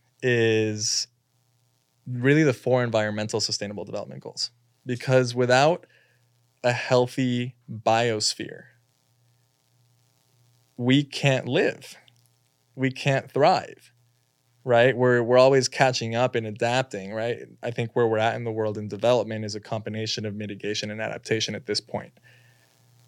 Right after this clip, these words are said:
We're doing our best to not have to make that adaptation component the whole thing. You need that healthy biosphere. Then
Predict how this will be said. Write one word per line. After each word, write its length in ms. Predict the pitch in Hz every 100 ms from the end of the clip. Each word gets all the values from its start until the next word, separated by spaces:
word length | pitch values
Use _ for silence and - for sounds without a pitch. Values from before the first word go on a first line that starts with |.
| _ _ 120 _ _ _ _ _ _ _ _ _
We're 380 | 117 113 123 131
doing 280 | 131 123 117
our 140 | 104
best 420 | 101 113 113 113 -
to 140 | 113
not 260 | 107 110 113
have 220 | 110 110
to 80 | 107
make 280 | 104 107 104
that 160 | 104
adaptation 580 | 104 101 - 110 104 104
component 540 | - 107 107 101 95 _ _ _ _
the 180 | 127 113
whole 200 | 104 92
thing. 300 | - 107 - _ _ _ _ _ _ _ _ _ - -
You 100 | 120
need 160 | 123 131
that 120 | 117
healthy 220 | 117 107
biosphere. 520 | 98 98 104 - 113 - _ _ _ _ _
Then 720 | 110 107 120 135 123 107 110